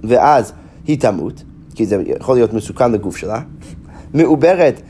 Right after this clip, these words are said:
שמא תעשה עוברה סנדל, אולי אצל המעוברת, אם היא כבר בהיריון,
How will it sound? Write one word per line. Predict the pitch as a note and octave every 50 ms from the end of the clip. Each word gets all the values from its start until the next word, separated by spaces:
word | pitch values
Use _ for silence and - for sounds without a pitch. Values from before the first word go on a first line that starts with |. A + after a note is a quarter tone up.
| - -
שמא | - - - D#3+ E3 D#3+ D3+
תעשה | D#3 - C#3 A2+ A#2+ - - - E3+ D#3 -
עוברה | C#3+ C#3+ C3+ A#2+ B2+ A#2 A#2 A#2 C#3 C#3
סנדל, | A#2+ - C3+ A#2+ A2+ F#2+ G2 F#2+ G2+ G2+ B2 - - - - - - - - - - - - -
אולי | A2+ B2 B2+ C#3 D3+ D3 A#2+ C3
אצל | B2+ - B2 A#2+
המעוברת, | A2+ A2+ A2 G#2 G2+ A2 D3+ E3 D3+ C3 G#2+ - -
אם | - D#3
היא | D3 A#2
כבר | - - - C#3 D3 E3
בהיריון, | D#3+ D#3 C3+ C3 B2 B2 A#2+ C3 D3+ E3 C#3+